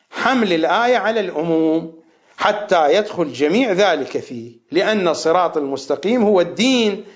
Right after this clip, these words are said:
الذي أمر الله به". أنا قلت قبل قليل بأن الشيخ الطبرسي نقل تفسير التبيان في كتابه ولخص تفاسير المخالفين، لخص هذا التفسير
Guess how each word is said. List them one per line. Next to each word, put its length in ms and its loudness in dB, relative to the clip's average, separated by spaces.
الذي 440 0
أمر 280 2
الله 380 0
به". 340 -8
أنا 140 0
قلت 320 0
قبل 180 0
قليل 400 -4
بأن 200 2
الشيخ 320 2
الطبرسي 720 -2
نقل 480 0
تفسير 380 2
التبيان 480 0
في 160 -4
كتابه 600 0
ولخص 480 0
تفاسير 720 0
المخالفين، 680 0
لخص 380 2
هذا 180 4
التفسير 580 -2